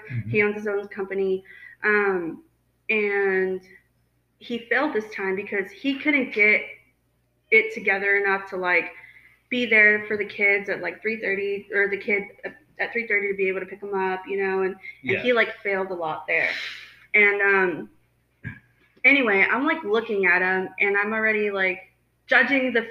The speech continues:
Speaker 2: female for allowing, like, I, I don't, I've never understood women that could, that are, like, a revolving door with men in their house, and then they have kids too. You know what I mean? Because, like,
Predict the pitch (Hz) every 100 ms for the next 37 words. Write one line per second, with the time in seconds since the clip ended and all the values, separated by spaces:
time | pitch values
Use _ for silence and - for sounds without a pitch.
0 | - 220 220 196 180 180 - 185 196 -
1 | - 208 196 202 202 226 240 220 185 180
2 | - _ _ _ _ _ _ _ _ -
3 | - 269 311 359 269 240 254 302 339 311
4 | 311 285 233 220 233 240 240 208 175 -
5 | 226 - 214 214 214 214 196 190 185 190
6 | 190 190 185 190 180 180 180 190 196 190
7 | 170 - 170 185 214 208 202 190 185 185
8 | 170 - 190 175 - - 190 170 208 233
9 | 240 214 208 214 214 208 214 208 196